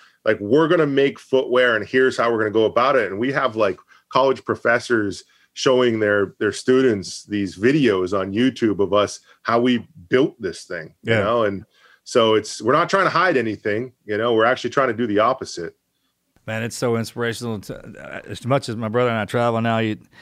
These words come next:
Speaker 2: like, you see these new factories, these young, that they're building bicycles, their own brand.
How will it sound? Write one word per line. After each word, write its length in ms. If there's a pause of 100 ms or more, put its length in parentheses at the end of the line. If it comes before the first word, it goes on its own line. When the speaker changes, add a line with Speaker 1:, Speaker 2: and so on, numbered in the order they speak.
(180)
Speaker 2:
like, 80
you 80
see 200
these 200
new 140
factories, 480
these 160
young, 500
that 260
they're 220
building 400
bicycles, 640 (240)
their 140
own 200
brand. 400